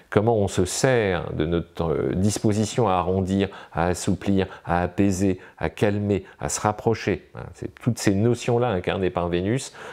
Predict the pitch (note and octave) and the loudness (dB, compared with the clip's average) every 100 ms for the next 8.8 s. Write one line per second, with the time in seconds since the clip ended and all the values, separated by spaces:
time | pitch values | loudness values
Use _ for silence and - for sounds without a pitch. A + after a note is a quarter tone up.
0 | - - A2+ G#2+ - F2 F#2 A2+ A2 G#2+ | -14 -2 0 0 0 2 4 4 4 2
1 | G#2+ A#2 C3+ C#3 F#2 G2 G2 F#2 - G#2+ | 2 2 0 0 0 2 2 0 0 -2
2 | A#2+ B2 C3 - F#2+ A2 G#2 F#2+ - A2+ | 0 -2 -2 -2 -2 0 0 0 0 -2
3 | F#2 F#2 G2+ F#2 - E2 E2+ D#2 E2 G#2 | 0 0 0 -2 -6 -10 -6 -2 0 0
4 | F2+ F2 F2+ - G2 G#2+ A#2+ - - - | 0 0 0 0 -2 -2 -4 -8 -14 -18
5 | - D#2+ F2+ G#2 F#2 F2 E2+ - G#2 F2+ | -6 -2 0 0 0 0 0 0 -2 0
6 | F2+ E2+ G2 A2 G#2 E2 F2 F2+ F2 F#2+ | 0 0 0 0 2 0 0 0 0 0
7 | G2 G#2 F2+ F2 E2+ E2+ G2 A2 E2 - | 2 2 0 0 0 0 0 0 -4 -2
8 | F#2+ F2 F#2 F2+ F2 F2 A2+ | -2 -2 -2 0 0 2 0